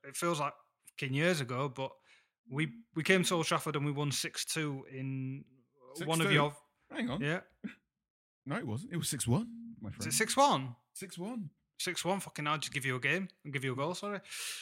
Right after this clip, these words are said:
Speaker 2: Cheers, mate. We, we could, we could have done with that. <laughs>
Speaker 1: Um, yeah, six one. Um, it's just with our defense, I don't remember it ever being as good to not concede. Yeah, 'cause you scored the first one and then we just ran you off the park. But
Speaker 2: Yep.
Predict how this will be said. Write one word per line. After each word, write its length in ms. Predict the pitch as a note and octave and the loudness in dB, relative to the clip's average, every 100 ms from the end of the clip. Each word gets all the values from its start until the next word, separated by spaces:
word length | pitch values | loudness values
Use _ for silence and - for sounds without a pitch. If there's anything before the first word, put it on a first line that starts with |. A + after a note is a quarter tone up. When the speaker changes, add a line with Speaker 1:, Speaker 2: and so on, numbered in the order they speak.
| - | -10
Speaker 2:
Cheers, 220 | C#3+ E3 | -8 -6
mate. 120 | C#3 - | -6 -8
We, 220 | A#2 B2+ | -8 -2
we 80 | C3+ | 0
could, 200 | C3+ - | 0 0
we 80 | D#3 | 2
could 140 | F#3 | 2
have 80 | E3+ | 4
done 140 | A3 C#3+ | 4 4
with 100 | A#2 | 4
that. 240 | F#2+ - | 0 2
<laughs> 60 | D3 - - - | 2 2 4 4
Speaker 1:
Um, 720 | G3+ G3+ G3+ G3+ G3 F3+ C3 - | 8 10 10 8 6 4 0 2
yeah, 140 | G3 F#3+ | 2 4
six 340 | - F#3+ - | 2 -2 -2
one. 560 | E3 F#3+ C#3+ C#3 C#3 A#2 - | 4 4 4 -2 -4 -8 -6
Um, 760 | D3 D3+ D3 D3 D3 D3+ D#3+ - _ | -2 2 2 2 0 -2 -6 -12 _
it's 120 | E3+ | 2
just 200 | - F#3 | 2 2
with 100 | E3 | 4
our 120 | C#3+ B2+ | 4 4
defense, 380 | B2+ D3+ - D3+ | 0 -4 -4 -6
I 40 | |
don't 160 | C#3+ B2 | -6 -4
remember 320 | C3+ C3+ B2+ | -4 -4 -4
it 80 | B2 | -6
ever 260 | C3 C#3 C3 _ _ _ _ | -6 -8 -10 _ _ _ _
being 200 | D3+ B2+ | 0 0
as 100 | B2 | 0
good 200 | - C3 - | -4 -6 -4
to 200 | C3 B2+ | -2 -2
not 180 | D3 - | -4 -4
concede. 420 | C3+ D#3 E3 E3+ | -2 0 0 10
Yeah, 120 | G#3+ | 10
'cause 200 | G3+ F#3 F3 | 10 6 2
you 60 | |
scored 220 | - G#3+ F3 | 6 6 6
the 40 | |
first 300 | - F#3+ F3 | 6 6 6
one 120 | C#3+ | 2
and 100 | C3+ | 2
then 100 | C3+ | 2
we 60 | C#3 | 2
just 160 | C3+ C#3 | 0 0
ran 140 | C3 | 0
you 80 | C3 | -2
off 100 | - | -4
the 60 | |
park. 440 | - C#3+ D#3 C3+ - | -2 0 0 -2 -8
But 160 | C#3 | -6
Speaker 2:
Yep. 120 | A2+ | -2